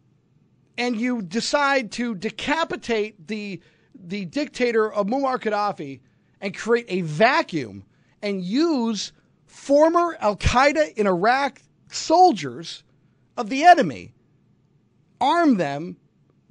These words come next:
give them situational awareness. Give them special forces to bring in air suppression and, and drop J dams on the heads of the, uh, Libyan, uh,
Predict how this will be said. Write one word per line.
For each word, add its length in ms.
give 220
them 160
situational 680
awareness. 480
Give 260
them 180
special 360
forces 440
to 100
bring 240
in 180
air 220
suppression 640
and, 240
and 120
drop 420
J 220
dams 340
on 140
the 80
heads 280
of 140
the, 200
uh, 160
Libyan, 520
uh, 200